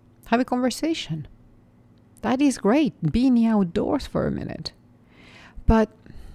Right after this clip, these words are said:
learn to balance your life. Learn to make time for your family. You will be amazed how connected you stay with your loved one,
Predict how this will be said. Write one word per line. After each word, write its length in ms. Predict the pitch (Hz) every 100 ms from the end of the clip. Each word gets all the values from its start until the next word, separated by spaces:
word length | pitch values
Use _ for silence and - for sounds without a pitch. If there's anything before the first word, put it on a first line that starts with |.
| - - - -
learn 320 | 185 247 247
to 100 | -
balance 560 | 156 156 165 185 185 -
your 160 | 147 135
life. 400 | 139 139 156 -
Learn 360 | 160 196 233 233 - -
to 400 | 185 185 175 175 - - _ _ - _ -
make 520 | 165 160 180 - - _ - _
time 500 | - 160 139 131 127 - - _ _
for 160 | - 165
your 180 | 156 151
family. 800 | - - - - - - - - - _ _ _ _ - - -
You 120 | 185
will 120 | 214
be 100 | 202
amazed 640 | 190 180 190 151 151 - - - - -
how 200 | - 202
connected 720 | 196 175 170 226 - 175 147
you 60 | 151
stay 400 | - - 185 139
with 240 | 139 147
your 80 | 147
loved 260 | 143 143 -
one, 280 | 120 147